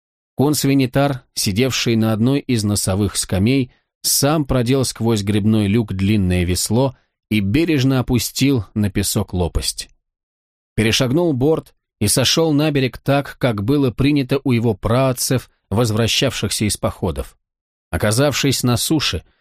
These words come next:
он первым долгом припал на колено и коснулся ладонью смёрзшегося песка. "Вот я и дома". После этого на берег перекинули уже обычные мостки.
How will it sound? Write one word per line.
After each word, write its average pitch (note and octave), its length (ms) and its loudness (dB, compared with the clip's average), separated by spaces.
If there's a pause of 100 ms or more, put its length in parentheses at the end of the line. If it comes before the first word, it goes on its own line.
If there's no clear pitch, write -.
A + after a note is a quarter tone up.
(140)
он G#2 200 0
первым D3 520 2
долгом C#3 440 2
припал C3+ 440 0
на B2 120 2
колено B2 440 2
и A#2 40 0
коснулся B2+ 640 0
ладонью A#2+ 540 2
смёрзшегося A2 920 0
песка. - 500 -4 (960)
"Вот B2+ 280 2
я A#2 180 2
и G#2 40 0
дома". F2 440 -4 (1000)
После C#3+ 340 2
этого E3+ 240 0
на D3+ 140 2
берег D#3 320 0
перекинули C3 520 0
уже A#2 240 2
обычные G2+ 460 0
мостки. F2 640 -4